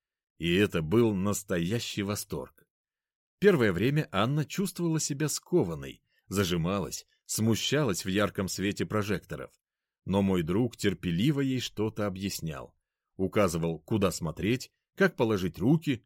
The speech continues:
как двигаться. И буквально через каких-то полчаса она раскрылась и засияла. Превратилась в настоящую королеву, ослепительную и величественную.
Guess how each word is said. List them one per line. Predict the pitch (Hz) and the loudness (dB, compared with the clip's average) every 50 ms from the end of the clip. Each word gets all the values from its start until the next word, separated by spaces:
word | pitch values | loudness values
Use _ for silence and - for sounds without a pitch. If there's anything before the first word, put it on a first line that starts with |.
| _ - | _ -2
как | 104 98 85 76 | -2 -2 -2 -2
двигаться. | 69 71 - 131 139 131 127 - - 117 104 87 _ _ _ _ _ _ _ _ _ _ | -4 -2 0 0 2 0 -2 -2 -2 -4 -4 -4 _ _ _ _ _ _ _ _ _ _
И | - 95 | -2 0
буквально | 101 98 104 87 - 117 151 160 127 95 95 | 0 0 0 -2 0 0 2 2 2 2 0
через | 85 - 113 117 113 - | 0 2 2 2 2 2
каких-то | - 113 104 - - 175 160 - - - 95 | 0 -2 -2 -2 0 -2 -2 0 0 -2 -2
полчаса | - - 120 120 113 92 - 90 85 - - 131 160 170 160 - _ _ _ _ - | 0 2 2 2 2 2 0 -2 -2 0 0 2 2 2 0 -2 _ _ _ _ -2
она | - 101 107 110 104 95 | 2 2 4 4 4 4
раскрылась | 90 87 - - - - 120 175 208 190 180 175 165 - - _ - | 2 2 -2 -4 -2 2 4 4 6 8 6 6 4 2 -6 _ -2
и | 190 190 | 0 2
засияла. | 165 147 156 135 - - 117 113 175 165 147 - 65 60 - - _ _ _ _ _ _ _ _ _ _ - | 2 2 2 0 0 -2 -2 -2 -2 -2 -4 -6 -8 -12 -14 -18 _ _ _ _ _ _ _ _ _ _ -6
Превратилась | - 101 98 90 87 92 90 - - 113 113 110 98 - 95 | 0 2 2 2 4 2 0 0 2 2 4 4 4 2 0
в | 90 | 0
настоящую | 95 104 95 - - - 95 92 98 117 120 - - - - 123 120 110 | 0 0 0 -2 -2 -2 -2 0 0 0 -2 -4 -6 -6 -4 -2 -4 -2
королеву, | - - 117 117 127 127 127 139 135 113 90 80 67 - _ _ _ _ _ | -2 -2 -2 0 0 0 0 -2 -2 -4 -4 -8 -10 -12 _ _ _ _ _
ослепительную | - 90 92 - - 85 87 82 - 160 160 - - 92 87 82 80 73 - - _ _ _ _ - | -4 -2 -2 -2 -2 -2 -2 -2 0 -2 -2 -2 -2 -2 -2 -2 -4 -6 -8 -12 _ _ _ _ -4
и | 151 160 170 | 0 2 2
величественную. | 135 139 143 127 135 123 - - 85 - - - 80 76 73 71 - - - | 4 2 2 0 0 -2 -4 -4 -8 -8 -10 -12 -12 -12 -12 -12 -16 -18 -20